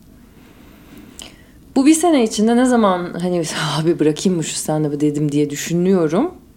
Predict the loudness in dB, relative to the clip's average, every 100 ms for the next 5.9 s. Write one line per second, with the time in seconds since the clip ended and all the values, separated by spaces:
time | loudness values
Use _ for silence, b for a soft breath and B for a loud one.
0 | -20 -20 -20 -20 -20 0 2 4 4 2
1 | 2 0 0 -2 0 0 0 -4 -6 -2
2 | 0 0 0 2 0 0 -4 -10 -10 0
3 | 0 2 0 0 0 0 0 0 -2 -2
4 | -4 -8 B B B B B -20 -20 -20
5 | -20 -20 -20 -18 -2 2 4 2